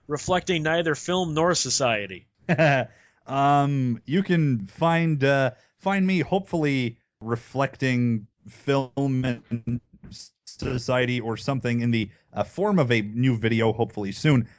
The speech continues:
Speaker 2: um, on YouTube, uh, The Cinemasochist, uh, Cinematica, uh, on Twitter at Cinematica, um, Facebook, The Cinemasochist, and, uh, on,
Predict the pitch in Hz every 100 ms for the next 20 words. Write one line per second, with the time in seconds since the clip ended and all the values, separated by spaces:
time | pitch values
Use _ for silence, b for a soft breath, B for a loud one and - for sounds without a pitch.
0 | B 120 120 113 113 120 117 143 - 135
1 | 117 117 110 107 123 120 117 117 113 120
2 | 110 - - 110 107 110 117 120 123 117
3 | 120 110 b b - 110 107 104 110 98
4 | - 165 151 123 - - 131 127 131 127
5 | 127 120 123 117 110 113 107 104 190 196
6 | - 160 - _ - 151 135 135 123 123
7 | 120 117 _ _ - 135 131 127 127 120
8 | 131 135 131